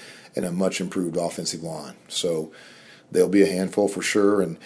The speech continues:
and I think everybody knows they had injuries early in the year, and now they're healthy, and we're the opposite. We were healthy early in the year, and now we're pretty banged up on the defensive side in particular. And, of course, uh,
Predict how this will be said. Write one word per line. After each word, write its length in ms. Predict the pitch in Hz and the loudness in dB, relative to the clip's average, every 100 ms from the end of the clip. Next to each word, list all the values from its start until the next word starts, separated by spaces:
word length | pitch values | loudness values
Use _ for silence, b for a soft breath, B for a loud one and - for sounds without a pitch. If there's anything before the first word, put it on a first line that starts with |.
| B | B
and 180 | 104 95 | 2 2
I 120 | 92 | 2
think 200 | 104 107 | 2 4
everybody 280 | 107 104 98 | 4 6 6
knows 260 | 101 104 98 | 8 6 6
they 80 | |
had 120 | 95 95 | 4 2
injuries 400 | 107 101 95 120 | 2 4 2 6
early 260 | 113 120 | 6 6
in 80 | 113 | 4
the 80 | 113 | 4
year, 340 | 117 127 127 | 4 4 2
and 140 | 113 95 | 0 0
now 180 | 98 | 2
they're 180 | 90 98 | 6 6
healthy, 380 | 101 110 107 117 | 8 8 6 2
and 120 | 90 | 2
we're 140 | 98 101 | 2 4
the 100 | 98 | 6
opposite. 420 | 104 - - - - | 4 2 -6 -8 -8
We 140 | 87 101 | 0 2
were 140 | 95 | 4
healthy 320 | 104 107 - | 6 6 6
early 240 | 92 104 104 | 4 4 4
in 80 | |
the 60 | 101 | 2
year, 240 | 101 104 98 | 4 4 2
and 80 | |
now 240 | 92 95 92 | 0 0 2
we're 140 | 95 | 0
pretty 240 | - 98 92 | -2 -2 2
banged 300 | 92 90 95 | 2 2 0
up 140 | 92 | 0
on 80 | 92 | -2
the 60 | |
defensive 460 | 82 101 98 98 95 | 0 0 2 -2 -2
side 200 | - 95 | 2 2
in 60 | 90 | 2
particular. 640 | - 107 101 107 104 104 | 0 0 2 2 2 0
And, 300 | 90 82 80 B B B B B | -6 -8 -12 B B B B B
of 140 | 90 - | -8 -2
course, 360 | 87 85 - | 0 0 0
uh, 200 | 85 80 | -4 -6